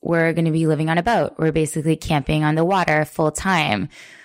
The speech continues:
We're leaving our jobs. We're leaving our schedules. We don't even know how to wash our clothes. We don't, I mean, we're really going into a whole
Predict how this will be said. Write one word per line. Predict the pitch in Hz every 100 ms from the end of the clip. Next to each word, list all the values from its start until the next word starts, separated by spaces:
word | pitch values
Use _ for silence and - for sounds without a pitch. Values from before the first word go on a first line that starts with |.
| _
We're | 165 151
leaving | 151 147 151
our | 147
jobs. | 202 175 147 147 - -
We're | 147 156
leaving | 151 147 156 156
our | 160
schedules. | - - 175 151 - - - - -
We | 143 151 151 147 143 151 - _ -
don't | 156 147 139
even | - 143 151
know | 147 143
how | 139 147
to | 143
wash | 143 147 -
our | 160
clothes. | 151 - 220 147 87 - - - - - -
We | - 151 151 143
don't, | 139 151 151 -
I | 165
mean, | 160 151
we're | 147 156
really | 143 147 151 151 147
going | 135 160 151 147 143
into | 139 147 - 151 139
a | 143
whole | - - 147 147 143 143